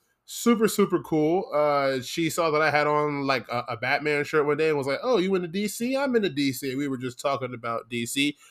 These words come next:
All platonic here, people, all platonic. By no means is this lady my type. So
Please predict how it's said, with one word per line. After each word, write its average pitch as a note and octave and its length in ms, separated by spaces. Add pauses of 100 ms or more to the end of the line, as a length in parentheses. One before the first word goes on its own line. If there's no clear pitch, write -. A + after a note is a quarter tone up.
(220)
All D4 240
platonic A3 560
here, F3 280
people, F3 360
all E3+ 400
platonic. C#3 540 (600)
By B2 280
no D#3 180
means C#3 320
is A#2+ 80
this A#2+ 140
lady A#2+ 180
my A#2 160
type. A2 280 (580)
So A3 580